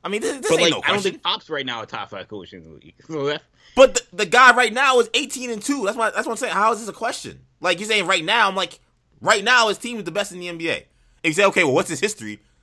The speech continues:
Speaker 1: He's won three titles. Like, some of these things, some of this stuff ain't a rocket science. We're trying to get into nuance of, "Well, he had Kevin Durant." Okay, what about he didn't? What about the year when he didn't have Kevin Durant? Well, he won a championship. Oh, okay. Well, <laughs> what more do you want from
Speaker 2: It,
Speaker 1: Steve
Speaker 2: it,
Speaker 1: Kerr?
Speaker 2: there's always layers to these things, D J.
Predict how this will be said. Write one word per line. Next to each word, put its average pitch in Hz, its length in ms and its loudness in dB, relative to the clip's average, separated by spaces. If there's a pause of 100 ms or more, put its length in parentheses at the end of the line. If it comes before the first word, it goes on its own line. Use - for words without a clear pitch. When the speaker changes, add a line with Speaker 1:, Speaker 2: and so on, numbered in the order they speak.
Speaker 1:
He's 156 180 -6
won 190 200 4
three 185 160 -4
titles. - 560 0 (380)
Like, 175 80 -4
some 269 140 2
of 294 40 -6
these 220 140 -4
things, 214 260 -6 (260)
some - 160 -6
of 262 40 -4
this 233 100 0
stuff 190 200 0
ain't 185 140 0
a 143 60 -2
rocket 156 300 -4
science. 101 260 -8
We're 160 60 -14
trying 202 200 -2
to 160 60 -10
get 170 120 -6
into 147 180 -10
nuance 147 460 -10
of, 131 100 -10
"Well, 110 120 -8
he 135 120 -4
had 135 200 -8
Kevin 143 200 -14
Durant." 131 320 -4 (200)
Okay, 196 220 -2
what 220 120 4
about 226 180 -2
he 185 80 -4
didn't? 190 320 -10 (160)
What 214 140 0
about 233 180 0
the 202 60 -8
year 208 180 2
when 185 100 -2
he 156 60 -4
didn't 165 240 -6
have 123 140 0
Kevin 117 200 -6
Durant? 90 260 -10 (220)
Well, 214 140 0
he 196 80 4
won 190 140 4
a 165 40 2
championship. 135 720 -4
Oh, 196 280 6
okay. 110 320 -2 (220)
Well, 160 160 2
<laughs> - 100 -4
what 247 460 2
more 302 160 6
do 285 80 2
you 269 120 0
want 285 140 2
from 247 80 0
Speaker 2:
It, 233 60 -10
Speaker 1:
Steve 262 200 -4
Speaker 2:
it, 202 40 -8
Speaker 1:
Kerr? 262 100 6
Speaker 2:
there's 180 140 6
always 143 280 4
layers 123 400 -2
to 98 60 -20
these 95 180 -16
things, 87 180 -16
D 87 160 -18
J. 87 200 -16